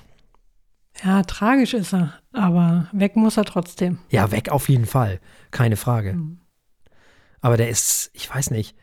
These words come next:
Speaker 2: der hat ja nicht mehr diese orangenen Haare jetzt, sondern die sind ja jetzt komplett grau, ne?
Speaker 1: Ja.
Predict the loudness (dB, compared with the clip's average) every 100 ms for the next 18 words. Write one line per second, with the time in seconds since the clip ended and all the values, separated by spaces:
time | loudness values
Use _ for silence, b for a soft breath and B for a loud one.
0 | b 0 4 2 4 2 4 2 2 2
1 | 4 4 4 4 2 2 0 0 0 2
2 | 2 2 0 0 -2 0 -2 0 2 2
3 | 2 0 0 -4 _ _ _ _ _ _
4 | _ -2 0 0 -2